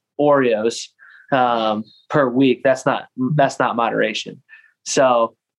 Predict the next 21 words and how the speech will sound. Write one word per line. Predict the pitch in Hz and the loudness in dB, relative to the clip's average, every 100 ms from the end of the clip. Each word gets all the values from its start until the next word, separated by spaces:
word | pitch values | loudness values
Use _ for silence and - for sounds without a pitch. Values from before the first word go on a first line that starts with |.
| _ | _
um, | 127 127 113 101 104 | -4 -2 0 -2 -4
and | 127 131 | -2 0
that's, | 131 127 - | 0 -2 -2
but | 123 - | 0 2
that | 123 | 0
was | 123 | 0
kinda | 131 120 | -2 0
what | 113 117 | 2 2
I | 107 | 0
was | 101 | 0
doing. | 117 123 151 | -2 0 0
Like, | 151 - | 0 2
I'd | 107 | 2
be | 107 | 2
like, | 104 | 2
"All | 135 | 2
right, | 123 110 - - | 2 0 -6 -4
time | 123 120 | -2 -2
to | |
celebrate." | - 113 101 101 104 - | 0 0 2 0 0 0
Like, | 101 | -4